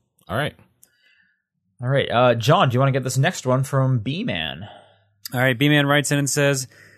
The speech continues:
Speaker 3: as a reminder, on March twenty-sixth, twenty eighteen, at one P M Pacific Time, the Wii Shop channel will no longer be accepting additional Wii points in preparation for its eventual closure on January thirtieth, twenty nineteen.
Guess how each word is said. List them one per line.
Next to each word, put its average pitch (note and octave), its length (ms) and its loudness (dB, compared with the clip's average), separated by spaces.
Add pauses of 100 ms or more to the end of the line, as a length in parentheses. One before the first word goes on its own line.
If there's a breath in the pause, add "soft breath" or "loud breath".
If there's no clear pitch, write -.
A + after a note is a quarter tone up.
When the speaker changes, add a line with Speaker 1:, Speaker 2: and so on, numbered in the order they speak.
(180 soft breath)
Speaker 3:
as F3+ 160 0
a F#3+ 60 4
reminder, A#3 420 4
on A3+ 140 4
March G#3+ 320 2
twenty-sixth, A3 560 0
twenty A3 240 2
eighteen, A3 420 0
at F#3+ 120 -2
one G3+ 420 -2
P G#3+ 240 -2
M G#3 180 0
Pacific F#3+ 400 -4
Time, D#3 340 0
the D3+ 100 0
Wii D3 220 -2
Shop G#3 280 -2
channel E3+ 280 -2
will D#3+ 100 -2
no C3 240 0
longer F3 320 0
be F#3+ 120 0
accepting C3+ 440 -2
additional A#2+ 420 -4
Wii F#3 180 -2
points E3 360 -4
in D3 180 -6
preparation C3 500 -4
for C3 100 -6
its B2+ 100 -8
eventual A2+ 340 -4
closure F3 480 0
on D#3+ 180 0
January C3 460 -2
thirtieth, D#3 420 -4
twenty G#2 240 -10
nineteen. A2+ 640 -4